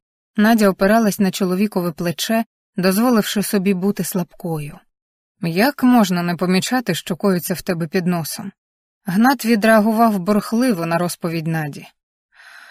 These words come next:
"Отож бо, все вони помічають". Гнат припинив розгулювати кімнату і глянув на Надю.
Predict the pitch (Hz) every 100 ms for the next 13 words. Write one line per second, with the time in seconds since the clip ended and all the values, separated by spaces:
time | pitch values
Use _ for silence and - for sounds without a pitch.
0 | - - 285 - 247 170 165 139 - -
1 | - - - - 254 240 226 220 233 233
2 | - 165 147 - - _ _ _ 190 202
3 | 220 - 208 202 214 233 226 185 180 196
4 | 196 180 180 156 185 196 233 233 170 160
5 | 156 196 196 180 185 170 160 143 -